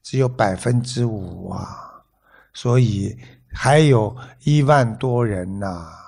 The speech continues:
一万几千人可能不一定上得了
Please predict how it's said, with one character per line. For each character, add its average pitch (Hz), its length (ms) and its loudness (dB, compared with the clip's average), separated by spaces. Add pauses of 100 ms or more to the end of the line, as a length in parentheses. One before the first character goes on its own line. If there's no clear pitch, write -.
(140)
一 135 160 -4
万 127 240 0
几 117 160 -10
千 113 260 -6
人 110 180 -6
可 - 200 -10
能 101 340 -8 (580)
不 135 100 -2
一 123 160 2
定 123 240 0
上 117 360 -4
得 101 100 -6
了 95 420 -10